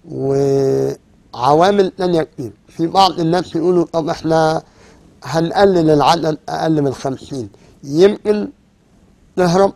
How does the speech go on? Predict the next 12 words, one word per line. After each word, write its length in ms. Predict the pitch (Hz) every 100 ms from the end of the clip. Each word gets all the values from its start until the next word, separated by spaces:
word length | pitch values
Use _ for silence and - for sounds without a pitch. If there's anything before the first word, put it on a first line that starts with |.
| _ _ _ _ _ -
بس 320 | 160 - - -
مش 340 | 147 160 - 143
هيبقى، 560 | 151 165 - 147 143 - _ _ _ -
آه، 300 | 131 131 131 _ _ _ _ _ _ _ _ _ _ _ _ _ _ -
مش 280 | 156 156 160
هيبقى 340 | 165 175 170
للنهاية. 640 | 156 147 143 139 131 104 - _ - - _ _ _ _
آه، 500 | 156 135 135 131 139 - _ _ _ _ -
المشكلة 640 | 156 151 147 - 196 208
إنه 360 | 202 170 165 165
إحنا 220 | 160 160
لازم 440 | 165 180 180 165